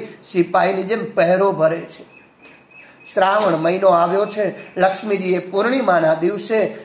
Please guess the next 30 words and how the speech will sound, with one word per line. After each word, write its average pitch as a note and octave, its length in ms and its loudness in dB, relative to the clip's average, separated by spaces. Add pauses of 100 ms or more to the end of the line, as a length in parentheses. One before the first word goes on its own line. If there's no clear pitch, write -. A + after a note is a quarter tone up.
(140)
બલિરાજાને F3 720 2
કહ્યું F#3 480 0
છે, G#3+ 460 -4
"આજે F#3 300 0
હું G#3+ 280 0
તારે F#3 340 4
હાથે D#3+ 420 0
રક્ષા G#3 400 0
બાંધીશ." E3 500 -4 (1200)
લક્ષ્મીજીએ F3 720 0
રાખડી D#3+ 400 0
બાંધી. F#3 560 -2 (200)
બલિરાજા E3+ 560 2
પ્રણામ E3+ 500 0
કરે F#3+ 380 2
છે F#3 460 -4
ને E3+ 100 -2
વિચાર F#3 640 2
કરે F#3+ 260 2
છે G3+ 220 -4 (320)
કે F#3 140 0
મારે E3 400 2
બહેનને F3+ 500 0
કંઈક G#3+ 400 -2 (140)
આપવું A3 520 -2
જોઈએ. D#3+ 320 -4 (1040)
બલિરાજાએ D#3 600 2
માતાજીને D#3+ 680 0
કહ્યું E3 360 -2
છે, F#3+ 180 -6